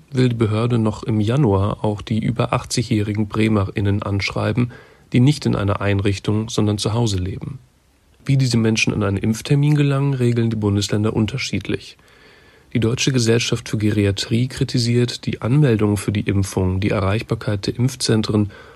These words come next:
und die dafür erforderliche Mobilität stelle viele der alten Menschen vor eine nahezu unlösbare Aufgabe. In Berlin können sich SeniorInnen kostenlos mit dem Taxi zum Impfzentrum fahren lassen.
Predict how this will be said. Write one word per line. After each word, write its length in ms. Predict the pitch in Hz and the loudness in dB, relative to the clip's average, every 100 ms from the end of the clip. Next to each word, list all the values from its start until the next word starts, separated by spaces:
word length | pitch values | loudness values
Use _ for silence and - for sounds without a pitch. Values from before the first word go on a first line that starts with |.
| - | -6
und 140 | 127 | -2
die 80 | 113 | 0
dafür 300 | 104 101 117 | 0 0 0
erforderliche 600 | 113 - 107 107 101 101 | -4 0 0 2 2 2
Mobilität 800 | 104 104 98 95 92 - 101 - | 2 2 2 2 0 0 0 0
stelle 300 | - - 110 | -2 -2 -2
viele 300 | 98 - 113 | -2 0 0
der 180 | 123 131 | 2 0
alten 220 | 117 123 | 0 2
Menschen 480 | 113 113 110 117 113 - - | 2 2 0 0 -2 -8 -20
vor 180 | - - | -8 0
eine 100 | 117 | 2
nahezu 440 | 110 104 101 - 127 | 2 2 0 -2 0
unlösbare 720 | 131 117 95 95 - 98 104 | 2 2 2 0 -2 -2 0
Aufgabe. 580 | 107 101 - - - - - _ _ _ _ _ _ - - - - | -2 -4 -8 -8 -10 -12 -16 _ _ _ _ _ _ -20 -18 -18 -2
In 100 | 131 | 2
Berlin 460 | 120 117 127 156 180 | 4 4 4 4 2
können 240 | 151 147 | 2 2
sich 200 | 131 131 | 2 0
SeniorInnen 880 | - 113 107 117 120 - 120 120 117 | 2 2 2 2 2 0 2 0 -2
kostenlos 720 | 135 135 - 110 98 95 95 | -4 -4 0 2 4 2 2
mit 160 | 110 107 | 0 0
dem 100 | 104 | -2
Taxi 400 | - 123 - 98 | -4 -6 -4 -4
zum 180 | - 113 | -2 0
Impfzentrum 600 | 107 - - 98 101 95 | -2 -2 -2 0 0 -2
fahren 280 | - 107 | -4 -4
lassen. 400 | 92 87 - - | -4 -4 -6 -8